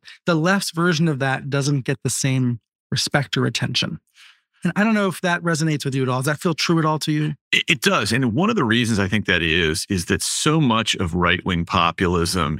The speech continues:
Speaker 2: is situated around cultural issues, you know, attacking immigrants. And those, these are, like, really resonant,
Speaker 1: Fox News stories. Yeah.
Speaker 2: delightful things. Fox News stories. And you can go even further,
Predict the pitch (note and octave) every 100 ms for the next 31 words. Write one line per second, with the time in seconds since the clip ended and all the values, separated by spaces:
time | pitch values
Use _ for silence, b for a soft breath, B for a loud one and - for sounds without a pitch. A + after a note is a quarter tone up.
0 | - G#2+ F2+ E2+ - - A#2 A#2 G2+ F#2+
1 | F2 E2 E2 D2+ D#2 - D#2 E2 - C#2+
2 | B1+ - - - - - - - - C3+
3 | G2+ A2 G2 G2 F#2+ F#2+ F2+ E2+ F#2+ F2
4 | G2 F#2 A2 G2+ E2 F#2+ - G#2 F3 E3
5 | A#2+ G2 D#2+ D2 D#2 F#2+ A#2 A2+ A#2 -
6 | F2 - E3+ E3 C#3 - B2+ G#2 D3 F3
7 | A#2 A2+ - A2+ F2+ - - - G#3+ G#3+
8 | - G3 G#3 - D3+ D3+ D3 D#3 G3+ G3
9 | F3 G#2 - C#3+ C#3